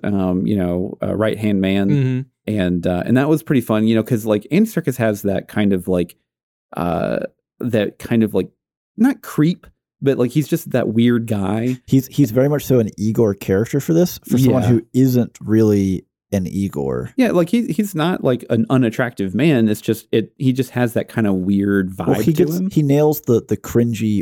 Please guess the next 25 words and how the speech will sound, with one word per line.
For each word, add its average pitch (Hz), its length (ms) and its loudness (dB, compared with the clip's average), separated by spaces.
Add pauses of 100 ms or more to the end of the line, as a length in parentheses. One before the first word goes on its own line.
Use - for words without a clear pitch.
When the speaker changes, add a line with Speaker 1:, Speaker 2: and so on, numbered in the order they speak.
Speaker 3:
oily 98 340 4
mannerisms 90 680 -2
very 123 160 2
Speaker 1:
Yeah. 98 80 2
Speaker 3:
well. 165 260 -2 (500)
He 123 80 0
had 113 60 2
a 104 40 2
lot 92 120 2
of 90 60 -4
Speaker 2:
He - 60 -10
kinda, - 160 2
Speaker 3:
practice 285 220 0
Speaker 2:
he 170 100 -2
Speaker 3:
doing 170 140 0
Speaker 2:
kinda, 254 100 2
Speaker 3:
a - 40 -2
certain 165 220 -4
Speaker 2:
like, 160 180 0
whenever, 170 260 2
Speaker 3:
character. - 120 -6
Speaker 2:
whenever 156 300 0
he 175 280 -6
is 131 300 0 (300)
sitting 110 800 -4